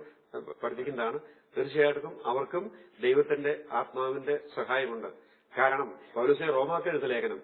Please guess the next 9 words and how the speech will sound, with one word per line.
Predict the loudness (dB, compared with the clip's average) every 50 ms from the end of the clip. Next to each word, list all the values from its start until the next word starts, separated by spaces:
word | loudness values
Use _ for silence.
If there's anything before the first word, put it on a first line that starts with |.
| -8 -6
ഒന്നാമത്തെ | 0 2 4 4 4 6 4
അധ്യായം | 2 2 4 2 2 2 0 -2 -6 -12 -18 -14 -6 -2
പതിനെട്ട് | -2 0 0 -2 -2 -2 -2
മുതൽ | -2 2 2 0 0
ഇരുപതുള്ള | 2 2 4 4 4 6 4
വാക്യങ്ങളിൽ | 0 0 0 -2 -4 -4 -6 -6 -8 -12 -20 -20 -20 -20 -10 -2
സൃഷ്ട | 2 2 2 2 0 2 4
വസ്തുക്കളിൽ | 4 4 4 2 0 -2 0 2 2 2 2
നിന്നും | 2 0 -2 -4 -6